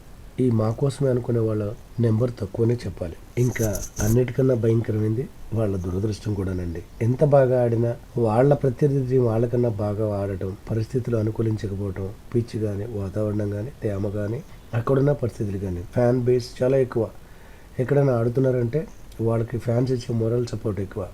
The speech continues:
ఇంకా విచిత్రం ఏంటంటే చెన్నై టీంని అభిమానించే వాళ్ళు, ముంబై టీంని అభిమానించే వాళ్ళు, మిగతా టీంని అభిమానించే వాళ్ళు కూడా స్వతహాగా కోహ్లీ ఫ్యాన్స్ ఉండటం వల్ల వాళ్ళు కూడా "అరే కోహ్లీ ఒకసారి గెలిస్తే బాగుండు,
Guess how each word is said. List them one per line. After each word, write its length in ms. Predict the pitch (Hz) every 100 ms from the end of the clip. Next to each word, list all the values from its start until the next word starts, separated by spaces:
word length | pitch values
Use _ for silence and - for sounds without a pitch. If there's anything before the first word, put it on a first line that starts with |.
| -
ఇంకా 180 | 156 185
విచిత్రం 440 | 175 147 156 156 151
ఏంటంటే 460 | 143 135 139 151 - - - -
చెన్నై 360 | 113 123 139 143 - -
టీంని 260 | 143 143 135
అభిమానించే 560 | 120 123 123 127 131
వాళ్ళు, 400 | 120 120 117 139 - - -
ముంబై 300 | 110 113 127
టీంని 320 | 123 131 127
అభిమానించే 480 | 120 120 123 120 120
వాళ్ళు, 280 | 117 117 131 123
మిగతా 320 | 123 127 170
టీంని 300 | 156 143 120
అభిమానించే 480 | 110 117 113 - 110
వాళ్ళు 220 | 104 98
కూడా 380 | - 98 131 - - - - - - - -
స్వతహాగా 540 | - 131 120 170 156 156
కోహ్లీ 380 | 147 127 135 127
ఫ్యాన్స్ 360 | 123 107 101 - - 107
ఉండటం 320 | 104 107 101
వల్ల 240 | 95 135 - - - - - - -
వాళ్ళు 200 | 131 147
కూడా 240 | 151 143
"అరే 200 | 131 127
కోహ్లీ 320 | 117 123 147
ఒకసారి 360 | 170 135 - 127
గెలిస్తే 380 | 113 120 120 135
బాగుండు, 400 | 117 113 107